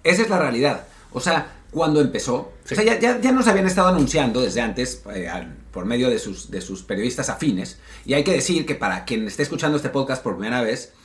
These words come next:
Speaker 1: nosotros no somos periodistas anti, ni mucho menos, ¿no? Entonces, pero cuando decimos periodistas afines es porque hay gente a la que le pasan información, ¿no? Entonces, eh, por sus periodistas afines que iba a exp-, explotar una bomba, que íbamos a ver cambios sustanciales y fundamentales en el fútbol mexicano.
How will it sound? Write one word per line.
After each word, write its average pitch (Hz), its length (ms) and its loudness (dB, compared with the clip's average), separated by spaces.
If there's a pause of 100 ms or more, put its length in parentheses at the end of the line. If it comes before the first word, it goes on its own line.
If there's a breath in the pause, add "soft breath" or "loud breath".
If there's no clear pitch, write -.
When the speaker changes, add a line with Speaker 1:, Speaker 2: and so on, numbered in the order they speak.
(320 loud breath)
Speaker 1:
nosotros 185 320 0
no 170 140 0
somos 160 320 -2
periodistas 120 580 -4
anti, 135 420 -4
ni 98 120 -6
mucho 104 260 -4
menos, 147 300 -2
¿no? 127 140 -6
Entonces, 139 380 -4 (220 loud breath)
pero 127 120 0
cuando 139 160 2
decimos 196 180 2
periodistas 180 340 0
afines 185 320 2
es - 100 -2
porque - 260 -8
hay - 60 -12
gente - 220 -10
a 107 60 -4
la 92 60 -6
que 85 120 -14
le 78 60 -14
pasan - 260 -10
información, 78 480 -14
¿no? 117 140 -4
Entonces, 170 360 0 (300 loud breath)
eh, 135 300 0
por 151 100 -2
sus 147 120 -4
periodistas 190 400 2
afines 185 300 2
que 185 100 2
iba 190 120 6
a 190 160 2
exp-, - 280 -8
explotar 156 320 0
una 147 100 4
bomba, 151 580 2
que 139 80 -2
íbamos 170 200 0
a - 20 2
ver 180 180 2
cambios 208 380 4 (260 loud breath)
sustanciales 175 800 2
y 170 40 -2
fundamentales 147 640 2
en 165 80 -2
el 135 80 0
fútbol 190 220 -2
mexicano. 202 440 -2